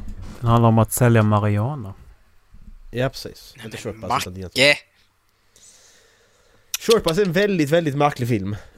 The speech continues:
Speaker 2: Eh, väldigt mycket... Alltså den är väldigt...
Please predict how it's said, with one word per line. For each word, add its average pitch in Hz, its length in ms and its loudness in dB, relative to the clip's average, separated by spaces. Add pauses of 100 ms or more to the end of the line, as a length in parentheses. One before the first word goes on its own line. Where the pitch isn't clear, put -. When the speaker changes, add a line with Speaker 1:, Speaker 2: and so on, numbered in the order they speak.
Speaker 2:
Eh, 113 560 2
väldigt 127 360 0
mycket... 110 640 2 (1000)
Alltså 147 220 0
den 175 120 0
är 190 60 0
väldigt... 208 480 0